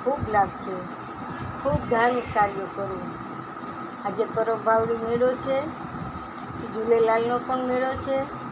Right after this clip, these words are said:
ક્યાંક મેળો ન હોય તો ખાલી પ્રસાદ હોય,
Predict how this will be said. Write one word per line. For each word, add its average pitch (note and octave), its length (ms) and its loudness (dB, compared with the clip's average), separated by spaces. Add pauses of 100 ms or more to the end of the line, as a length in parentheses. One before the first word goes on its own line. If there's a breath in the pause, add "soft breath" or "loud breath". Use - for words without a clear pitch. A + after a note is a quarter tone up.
(2500)
ક્યાંક A#3 320 2
મેળો B3+ 240 2
ન B3 100 2
હોય G#3 200 0
તો G#3 60 -4
ખાલી A#3+ 260 0
પ્રસાદ C4 580 -2
હોય, A3+ 160 2